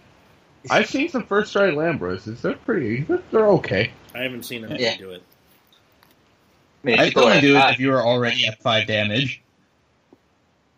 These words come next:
Speaker 2: Oh, yeah.
Speaker 3: Yeah.
Speaker 2: I mean, but, but you, you, you had to, like, open up Godly for that to happen.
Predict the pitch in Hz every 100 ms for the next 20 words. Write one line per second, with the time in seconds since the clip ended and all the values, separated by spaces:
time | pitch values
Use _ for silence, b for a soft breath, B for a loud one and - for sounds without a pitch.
0 | _ _ _ _ - 302 302 156 165 _
1 | - - 143 135 - _ _ _ _ _
2 | _ _ _ _ - 156 151 160 185 143
3 | 160 - 180 190 165 143 - 131 127 110
4 | - 107 101 98 92 - 101 92 90 92
5 | 90 90